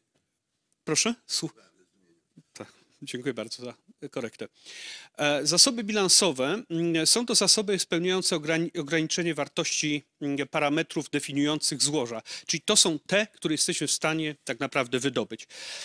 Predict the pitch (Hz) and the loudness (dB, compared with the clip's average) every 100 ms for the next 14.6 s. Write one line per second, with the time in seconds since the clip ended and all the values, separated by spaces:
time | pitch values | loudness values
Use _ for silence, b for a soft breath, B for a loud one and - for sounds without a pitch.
0 | B 170 185 185 170 226 196 180 185 165 | B 2 2 2 2 2 2 2 2 2
1 | 160 151 165 156 151 147 123 160 151 139 | 2 0 0 0 0 0 2 0 0 -2
2 | 147 135 - - 165 170 - - 147 139 | 0 2 0 2 0 0 -10 -6 -2 0
3 | 127 127 135 156 139 139 - 151 175 - | 0 -2 -2 -2 2 0 2 0 0 0
4 | - 135 - 160 151 - 143 139 135 156 | 0 0 2 2 0 -2 -6 -2 -2 -2
5 | - 165 165 151 - 190 175 156 135 139 | 0 2 2 2 2 2 2 0 0 0
6 | 160 147 147 - - 214 - 156 - 151 | 0 0 -4 -8 -4 -2 0 0 0 -2
7 | - 139 131 123 143 123 127 123 120 123 | -4 -4 -2 -2 0 2 2 2 2 0
8 | 110 107 _ _ _ _ _ _ _ _ | -2 -10 _ _ _ _ _ _ _ _
9 | - _ _ _ B B B B B B | -20 _ _ _ B B B B B B
10 | B B B B _ 147 139 131 - _ | B B B B _ 4 4 2 -4 _
11 | - - - 127 - - 117 120 - - | -20 -18 -8 -6 -4 -2 0 -2 -4 -4
12 | - 214 220 - - 151 139 139 139 143 | -4 -4 -6 -18 -6 -4 -2 0 0 -2
13 | 156 - - 196 240 - 214 165 - 156 | -6 -2 0 2 2 2 2 0 0 0
14 | 170 202 - 185 165 | 0 2 2 4 0